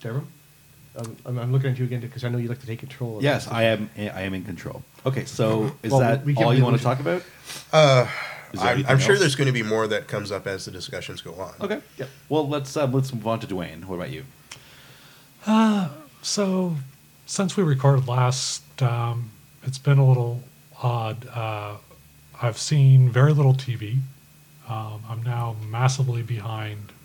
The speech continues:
Speaker 4: in pretty much every genre show I've been following. The Flash, Black Lightning, Supergirl, you name,
Speaker 1: Didn't
Speaker 4: Arrow.
Speaker 1: Green Arrow got canceled, didn't it?
Speaker 4: Um, Arrow,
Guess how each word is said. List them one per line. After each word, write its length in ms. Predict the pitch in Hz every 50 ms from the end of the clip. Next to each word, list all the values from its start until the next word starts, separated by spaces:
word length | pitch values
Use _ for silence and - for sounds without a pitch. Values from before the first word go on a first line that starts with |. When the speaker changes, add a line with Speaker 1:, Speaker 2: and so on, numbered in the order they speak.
| - - -
Speaker 4:
in 360 | 123 110 107 107 104 107 107 -
pretty 160 | - 117 107
much 300 | 104 104 - - - - -
every 280 | 123 120 - - 113 113
genre 380 | 107 - 117 110 104 104 107 104
show 240 | - - 120 110
I've 120 | 107 104 104
been 140 | 107 101 98
following. 520 | - 113 110 110 107 101 104 104 110 107 - - - - - - - -
The 80 | - 131
Flash, 480 | - 123 110 107 107 107 104 - -
Black 300 | - 117 107 104 - -
Lightning, 360 | 110 104 101 104 107 104 101
Supergirl, 800 | 107 - - - 117 - - 101 107 104 101 101 101 98 101 98 - _ _ - - - - - _
you 120 | - 123 110
name, 200 | 104 104 110 - - -
Speaker 1:
Didn't 140 | 123 117 113
Speaker 4:
Arrow. 220 | 113 110 110 110 - 151
Speaker 1:
Green 200 | 131 185 208 196
Arrow 140 | 180 180 180
got 180 | 151 - 120 -
canceled, 380 | - 156 156 151 135 107 -
didn't 160 | 101 101 131
it? 340 | - - - - - - -
Speaker 4:
Um, 300 | 147 147 143 143 135 131 - - - -
Arrow, 480 | 156 160 180 196 196 196 190 180 156